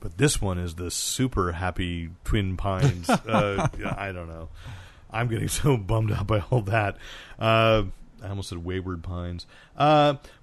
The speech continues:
Speaker 1: but one thing that Marvel did announce, uh,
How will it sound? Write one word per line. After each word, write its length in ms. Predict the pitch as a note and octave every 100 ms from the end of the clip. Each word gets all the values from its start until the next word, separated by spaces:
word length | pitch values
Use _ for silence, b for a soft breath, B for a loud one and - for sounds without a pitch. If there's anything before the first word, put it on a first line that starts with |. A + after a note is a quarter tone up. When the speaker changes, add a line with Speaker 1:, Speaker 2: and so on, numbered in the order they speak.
| -
Speaker 1:
but 340 | C4+ F3+ -
one 200 | D#3+ B3
thing 120 | C4
that 80 | A3
Marvel 300 | F3 E3+ D#3
did 200 | C#3+ E3
announce, 540 | D3+ A2+ G2 G2+ - -
uh, 400 | A2+ G#2+ G#2+ G#2+